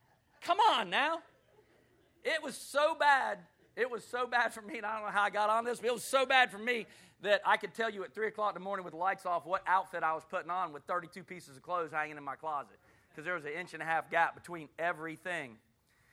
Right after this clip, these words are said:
Um, and I really don't know how I, aside from, oh, we were talking about physical pleasures and craving for everything we see.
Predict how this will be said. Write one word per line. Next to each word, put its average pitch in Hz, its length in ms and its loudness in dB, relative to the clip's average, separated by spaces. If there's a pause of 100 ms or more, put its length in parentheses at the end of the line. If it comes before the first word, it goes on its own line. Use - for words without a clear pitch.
(480)
Um, 139 380 -4 (1400)
and 160 140 -4
I 156 80 2
really 165 440 0
don't 143 280 -4
know 135 340 -4 (720)
how 170 340 0
I, 160 100 -4 (2000)
aside 220 440 6
from, 190 500 0
oh, 214 220 10 (180)
we 226 140 2
were 226 60 2
talking 196 240 2
about 175 280 0
physical 165 240 -10
pleasures 170 460 -6
and 151 280 -8
craving 180 440 -2
for 165 120 -6
everything 165 340 -6
we 156 100 -10
see. 170 280 -12